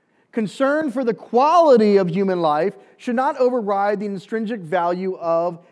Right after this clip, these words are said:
human life. And today we have two simple points to unpack this. Where does human life come from? And who owns life? And what is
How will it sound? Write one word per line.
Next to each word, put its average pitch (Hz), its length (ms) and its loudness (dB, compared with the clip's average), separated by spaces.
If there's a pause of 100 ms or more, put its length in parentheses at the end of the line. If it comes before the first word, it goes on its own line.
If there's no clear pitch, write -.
(120)
human 170 560 -8 (240)
life. 208 460 -4
And 175 240 -6
today 214 300 -4
we 214 140 -6
have 185 300 -4
two 226 200 -6
simple 196 320 -8
points 190 480 -8 (240)
to - 160 -6
unpack 185 600 -4
this. 175 520 -6 (480)
Where 196 480 -2
does 233 180 -6
human 233 400 -4
life 208 340 0
come 208 320 -6
from? 254 460 -6 (380)
And 196 140 -2
who 254 360 -2
owns 233 600 -2
life? 147 580 -4 (480)
And 190 180 -6
what 190 200 -2
is - 320 -12